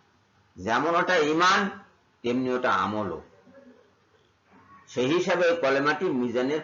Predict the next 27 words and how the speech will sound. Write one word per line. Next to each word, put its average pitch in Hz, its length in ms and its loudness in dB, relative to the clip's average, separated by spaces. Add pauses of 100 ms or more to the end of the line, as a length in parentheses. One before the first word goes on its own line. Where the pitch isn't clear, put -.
পাল্লায় 107 360 0
রাখা 92 240 -4
হবে, 76 260 -10 (460)
এবং 113 260 -2
ওই 185 160 2
কলেমা 196 460 0
মি-, 196 260 0
মিজানের 165 400 0
পাল্লা 151 380 2
রাখার 143 360 2 (180)
সাথে - 280 0
সাথে - 440 -4 (1120)
মিজানের 175 520 0
ওই 165 160 2
নেকির 170 480 0
পাল্লা 139 300 0
ভারী 110 320 -2
হয়ে 95 220 -4
যাবে 80 200 -10
তার, - 220 -18 (1800)
অন্য 156 280 0
কিছুই 185 420 0
ওর 151 100 0
সাথে - 260 -6
টিকতে - 320 -12
পারবে 85 300 -14
না। - 80 -20